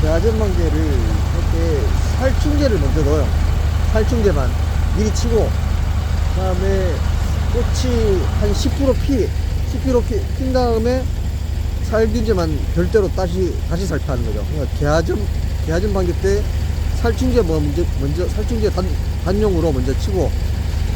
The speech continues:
그다음에 살균제를 좀 더 꽃피-, 꽃이 좀 피고 쳐도 돼. 근데 개화, 개화된 다음에, 개화 좀 된 다음에 살균-, 살충제를 넣으면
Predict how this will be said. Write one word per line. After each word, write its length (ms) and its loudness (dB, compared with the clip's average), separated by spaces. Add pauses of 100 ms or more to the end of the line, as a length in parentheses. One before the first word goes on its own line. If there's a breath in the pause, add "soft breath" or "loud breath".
(760)
그다음에 460 0 (180)
살균제를 880 2 (720)
좀 220 -2
더 180 0 (140)
꽃피-, 300 0 (360)
꽃이 540 0
좀 220 -2
피고 420 0
쳐도 240 -2
돼. 320 0
근데 400 0 (840)
개화, 200 -2 (320)
개화된 280 0
다음에, 440 0 (800)
개화 380 0 (100)
좀 220 -2
된 180 0
다음에 640 0 (160)
살균-, 320 0 (200)
살충제를 460 0
넣으면 280 2